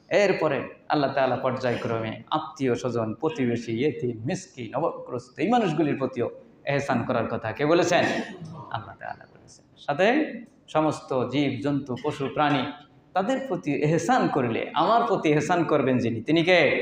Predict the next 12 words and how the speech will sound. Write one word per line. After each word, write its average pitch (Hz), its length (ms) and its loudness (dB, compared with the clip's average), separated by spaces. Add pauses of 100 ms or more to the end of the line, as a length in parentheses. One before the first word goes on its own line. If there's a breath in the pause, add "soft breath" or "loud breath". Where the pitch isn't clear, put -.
আল্লাহ। - 320 -6 (760)
তাহলে 135 200 -2
আমাদেরকে 131 440 -2
এহসান 131 520 -2
করার 131 180 2
জন্য, 117 240 -8 (100)
দয়া 151 180 6
করার 127 320 0
জন্য, 120 280 -8
দয়াশীল 135 500 0
হওয়ার 127 200 2
জন্য, 110 200 -12